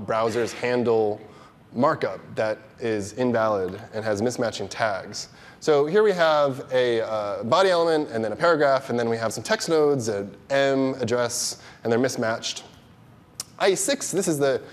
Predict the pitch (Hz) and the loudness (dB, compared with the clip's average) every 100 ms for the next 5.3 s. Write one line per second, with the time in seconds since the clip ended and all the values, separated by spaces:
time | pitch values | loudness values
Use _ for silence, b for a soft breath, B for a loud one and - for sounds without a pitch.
0 | B B 135 170 151 127 113 - 117 - | B B -2 2 4 4 0 -2 -4 -2
1 | 117 - 117 131 - B B B B - | -2 0 -4 -4 -14 B B B B -2
2 | 120 117 110 113 120 117 147 240 160 110 | 2 4 2 2 0 2 2 2 2 0
3 | 98 104 143 151 - 98 107 107 110 107 | -2 -4 0 0 0 -2 0 0 0 0
4 | 101 101 - 113 107 110 113 101 101 113 | -2 -6 -8 -2 -2 0 0 0 -2 -2
5 | 107 101 | -2 -2